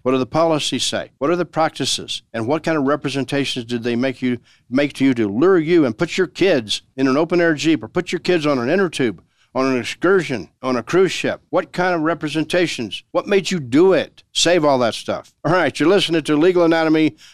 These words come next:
of Current Events. I'm Gary Bell, along with Brad Pollock. We love bringing this show to you. We love anatomizing your mind. We call it Legal Anatomy of Current Events. And like we do at the end of every show, we're gonna go through our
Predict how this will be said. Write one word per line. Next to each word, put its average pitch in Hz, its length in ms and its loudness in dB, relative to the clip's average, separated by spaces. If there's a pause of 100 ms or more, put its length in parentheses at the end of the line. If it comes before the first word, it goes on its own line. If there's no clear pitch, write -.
of 123 120 -4
Current 170 220 4
Events. 151 260 2
I'm 160 180 2
Gary 160 260 2
Bell, 151 240 2
along 147 220 2
with 131 140 -6
Brad 143 260 -2
Pollock. 143 220 0
We 131 100 0
love 151 600 2 (300)
bringing 170 220 2
this 151 120 2
show 151 180 2
to 147 60 2
you. 147 140 4
We 143 140 0
love 160 680 2 (240)
anatomizing 156 760 2
your 147 160 2
mind. 143 300 0
We 202 120 2
call 139 360 0
it 123 120 -6 (280)
Legal 170 320 4
Anatomy 151 380 2
of 120 160 -4
Current 147 300 -2
Events. 131 420 -4 (140)
And 127 120 -2
like 165 200 0
we 151 120 2
do 139 340 2
at 120 140 -6
the 127 100 -2
end 123 120 0
of 117 100 -4
every 190 200 2
show, 131 280 0
we're 127 120 0
gonna 123 160 -2
go 123 160 -2
through 120 300 -4
our 107 320 -4